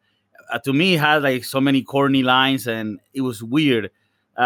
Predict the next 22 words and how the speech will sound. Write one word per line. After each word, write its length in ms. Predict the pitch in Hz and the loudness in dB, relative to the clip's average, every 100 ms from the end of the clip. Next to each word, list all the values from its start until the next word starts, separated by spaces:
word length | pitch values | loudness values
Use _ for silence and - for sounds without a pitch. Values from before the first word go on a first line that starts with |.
| 127 | 2
I 40 | |
was 140 | 175 165 | 2 0
just 140 | 143 | 4
watching 280 | 165 156 135 | 4 4 -2
it 100 | 117 | -2
to 100 | 113 | 0
laugh. 300 | 117 113 - | 2 2 0
To, 180 | 117 107 | -6 -6
to 120 | 120 | -4
be 120 | 120 | 0
honest, 260 | 139 143 127 | 2 2 0
I 80 | 120 | -2
just 280 | 123 - _ | -2 -10 _
li-, 220 | 104 113 123 | -4 0 0
lit 200 | 120 135 131 | 2 0 2
one 200 | 139 127 | 2 2
up 240 | 143 143 113 | 2 0 -4
and 100 | 107 | -2
I 60 | |
was 160 | 110 113 | -2 -4
just 160 | 110 | -6
laughing. 440 | 113 117 117 127 | 0 0 0 -6